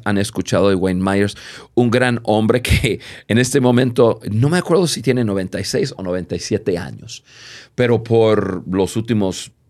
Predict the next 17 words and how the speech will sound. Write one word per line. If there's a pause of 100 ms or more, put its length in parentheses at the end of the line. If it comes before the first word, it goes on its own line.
treinta
años, (220)
em, (320)
em, (680)
precisamente
treinta
y
cuatro
años, (880)
yo
lo
he
tenido
como
modelo
de
un